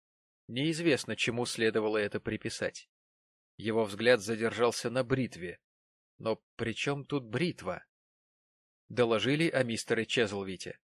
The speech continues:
«Впустите его сейчас же, Неджет! Не оставляйте меня наедине с ним! Смотрите, не оставляйте!» «Клянусь богом!» прибавил он про себя, понизив голос. «Почем знать, что может случиться?»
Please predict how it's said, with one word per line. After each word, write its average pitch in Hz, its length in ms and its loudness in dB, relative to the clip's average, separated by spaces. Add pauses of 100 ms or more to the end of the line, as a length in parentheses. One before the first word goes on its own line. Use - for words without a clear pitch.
(760)
«Впустите 143 760 6
его 143 220 10
сейчас 131 420 2
же, 104 180 2
Неджет! 107 540 2 (360)
Не 117 120 2
оставляйте 131 680 10
меня 127 260 6
наедине 120 460 6
с - 140 -2
ним! 117 280 2 (300)
Смотрите, 135 580 4
не 143 100 6
оставляйте!» 139 880 6 (680)
«Клянусь 101 540 -2
богом!» 104 600 2 (600)
прибавил 110 460 2
он 98 140 -2
про 107 160 -4
себя, 107 320 0
понизив 104 460 -4
голос. 98 420 -4 (640)
«Почем 110 480 0
знать, 110 400 4
что 107 320 0
может 98 380 0
случиться?» 95 920 -6